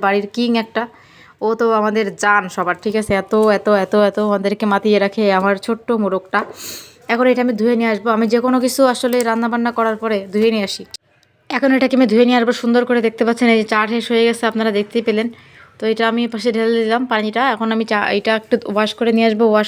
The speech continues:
করার পরে আমি বসে বসে আমার চাটাও খাবো রুমের মধ্যে। আসলে আমি কাজ ফেলে রাখতে পছন্দ করি না, আমি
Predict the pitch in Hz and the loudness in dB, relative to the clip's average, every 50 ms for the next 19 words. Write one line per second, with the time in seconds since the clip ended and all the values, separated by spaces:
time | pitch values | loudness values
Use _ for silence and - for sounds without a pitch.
0 | - - 226 220 220 220 233 233 233 220 208 214 208 202 214 202 226 220 233 220 | 0 2 2 2 2 2 0 0 0 0 0 0 -2 -2 -2 -2 -2 -2 -2 -2
1 | - 220 208 208 214 214 - 214 208 208 226 220 226 226 - 226 208 196 240 285 | -2 -2 -2 -2 -2 -2 0 -2 0 2 2 0 0 0 0 -2 0 0 0 -2
2 | 277 - - - - - - - - 233 240 220 233 233 226 226 226 220 220 - | -2 -6 -16 -16 -16 -18 -14 -4 2 4 4 6 6 4 4 2 0 0 0 0
3 | 247 233 220 220 - 240 233 233 233 233 220 214 214 - - 233 226 226 226 226 | 0 0 0 0 2 0 2 2 0 0 0 0 -2 -2 0 2 4 4 4 2
4 | 220 - 233 202 214 208 - 220 214 214 208 220 214 208 214 226 269 277 - - | 0 -2 -2 -2 -2 -2 0 0 0 0 2 2 2 2 2 0 -2 -4 -6 -14
5 | - - - - - - - - 196 208 220 | -20 -20 -20 -20 -20 -16 -10 -6 -2 -2 0